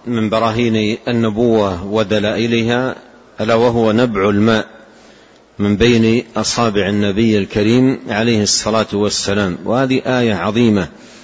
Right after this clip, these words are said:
من آيات الله سبحانه وتعالى، رآها الصحابة وشاهدوها بأعينهم. يقول جابر: "فرأيت العيون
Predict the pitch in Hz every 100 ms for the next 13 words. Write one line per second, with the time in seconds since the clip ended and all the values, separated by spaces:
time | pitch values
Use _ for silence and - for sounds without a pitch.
0 | - - - - 104 110 113 117 117 -
1 | 104 110 104 98 - 101 113 117 107 101
2 | - 101 113 101 101 117 113 98 104 110
3 | 107 - 104 - 113 98 98 101 - 110
4 | 101 104 113 104 113 - - - - -
5 | - _ - 101 123 110 120 120 104 90
6 | 69 - - 101 - 117 101 123 117 110
7 | 98 113 110 123 131 - 113 107 101 87
8 | 110 120 139 131 104 87